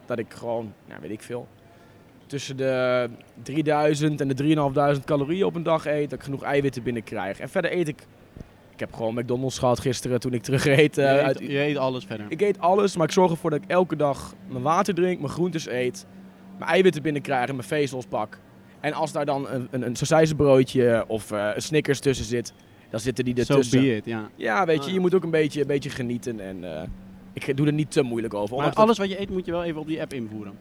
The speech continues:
Speaker 1: Ja, ook al moet ik zeggen, de laatste twee, drie dagen heb ik het allemaal maar een beetje geguesstimate, zoals ze dat dan zo mooi
Speaker 2: <laughs>
Speaker 1: noemen.
Speaker 2: Ja.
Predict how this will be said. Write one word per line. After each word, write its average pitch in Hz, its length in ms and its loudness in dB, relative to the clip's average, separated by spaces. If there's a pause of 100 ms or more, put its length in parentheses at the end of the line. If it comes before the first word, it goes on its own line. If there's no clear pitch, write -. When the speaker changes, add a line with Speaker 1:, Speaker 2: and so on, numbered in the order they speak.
Speaker 1:
Ja, 123 300 0
ook 135 140 -4
al 139 60 2
moet 147 120 6
ik 139 80 4
zeggen, 165 400 8 (340)
de 127 80 -4
laatste 135 380 2
twee, 139 180 2
drie 131 200 0
dagen 147 600 2 (420)
heb 120 160 -2
ik - 60 -6
het 127 120 -6
allemaal 139 200 2
maar 127 100 4
een 120 60 2
beetje 127 340 4
geguesstimate, 139 640 2
zoals 131 260 -2
ze 131 80 -4
dat 123 120 2
dan 123 120 0
zo 170 120 2
mooi 185 220 6
Speaker 2:
<laughs> 180 40 4
Speaker 1:
noemen. 151 240 0
Speaker 2:
Ja. 143 80 -8